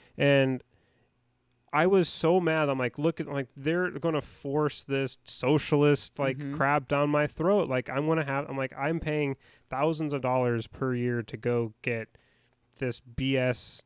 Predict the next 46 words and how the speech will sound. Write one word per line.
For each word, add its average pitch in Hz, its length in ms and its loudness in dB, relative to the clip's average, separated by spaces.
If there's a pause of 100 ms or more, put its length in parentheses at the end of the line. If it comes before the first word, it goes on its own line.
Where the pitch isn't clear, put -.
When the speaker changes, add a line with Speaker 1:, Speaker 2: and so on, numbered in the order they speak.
Speaker 1:
education." 117 600 -6
Speaker 2:
Right, 113 180 -2
you're 110 120 -4
gonna 123 80 -2
Speaker 1:
in 117 40 -4
Speaker 2:
have 117 140 -4
to 110 100 -8
bear 107 320 -6
through 101 300 -8
it 71 100 -10
just 90 280 -10
to 95 60 -16
get 87 200 -12
your 82 100 -10
degree. - 400 -12
Speaker 1:
Yeah, 196 400 0
and 190 160 -4
I 190 60 -2
think 233 240 -4
for 202 160 -2
me 208 240 2
it 175 120 0
was 165 220 0
going 180 560 0 (120)
w-, 165 220 -8
and 151 140 -4
finally 175 320 -2
sitting 165 260 -4
down 156 200 0
in 147 80 -2
the 131 80 -4
class 135 460 -4
and 135 200 -6
then 139 160 -2
fin-, 147 300 -4
and 151 120 -4
just 160 220 -6 (580)
accepting 139 760 -4
the 120 60 -2
fact 120 420 -6
that 117 240 -6
I'm, 151 380 0 (240)
I 135 80 -6
need 175 120 0
to 170 80 -10
listen. 135 400 -2